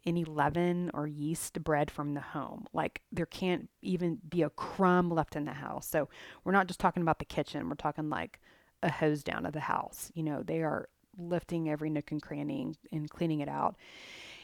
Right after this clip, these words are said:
And so, um, this is customary every year during Passover. And so there you've kind of got your, your annual biblical roots for spring cleaning.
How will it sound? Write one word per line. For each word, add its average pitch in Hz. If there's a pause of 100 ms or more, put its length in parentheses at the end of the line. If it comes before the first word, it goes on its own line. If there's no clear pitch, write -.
And 190
so, 190
um, 170 (120)
this 208
is 254
customary 254
every 175
year 165
during 165
Passover. 170
And 151
so 165
there 160
you've 180
kind 185
of 165
got 165
your, 160 (920)
your 151
annual 170
biblical 165
roots 160
for -
spring 160
cleaning. -